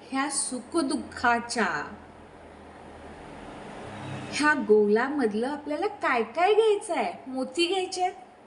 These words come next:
काय नुसते पाय भिजवायचे आहेत, की त्यातल्या शंख शिपल्या गोळा करायचा आहे, की त्यात राहून आनंद घ्यायचा आहे?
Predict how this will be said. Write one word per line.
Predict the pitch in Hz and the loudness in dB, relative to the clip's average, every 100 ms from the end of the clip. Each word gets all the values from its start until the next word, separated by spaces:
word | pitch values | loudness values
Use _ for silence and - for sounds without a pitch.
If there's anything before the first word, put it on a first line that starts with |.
| - - | -20 -10
काय | 294 | -4
नुसते | 285 - 285 | -4 -2 -2
पाय | 285 262 | 0 0
भिजवायचे | 277 311 277 285 285 | 0 0 0 -2 -2
आहेत, | 294 294 - - - - - - - - 285 | -4 -4 -14 -20 -20 -20 -18 -18 -18 -4 0
की | 277 | 2
त्यातल्या | 262 294 | 2 2
शंख | 311 262 311 | 2 2 2
शिपल्या | 311 330 294 | -2 -2 -2
गोळा | 294 302 294 | 0 0 0
करायचा | 294 285 285 269 | -2 -4 -4 -8
आहे, | 269 - - - | -10 -14 -18 -2
की | 302 | 0
त्यात | 294 269 302 | 2 2 2
राहून | 311 294 | 0 2
आनंद | 240 254 294 294 | 4 6 6 4
घ्यायचा | 311 294 294 | 2 0 -2
आहे? | 277 | -8